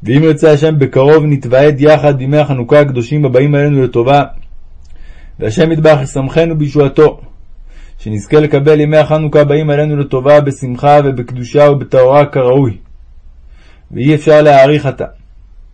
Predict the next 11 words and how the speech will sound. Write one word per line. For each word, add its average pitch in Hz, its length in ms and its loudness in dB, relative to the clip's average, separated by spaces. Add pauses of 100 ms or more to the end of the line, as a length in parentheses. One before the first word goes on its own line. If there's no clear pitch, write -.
(840)
ומהסתם 107 520 0
תשמע 147 340 0
ממוסר 151 380 0
כתב 151 300 2
זה 139 220 2
איזה 147 280 0
דיבורים 139 480 -4
ושיחות 139 460 -4
ממני 147 300 -2
שיחיו 123 460 -4
נפשך, 135 380 -6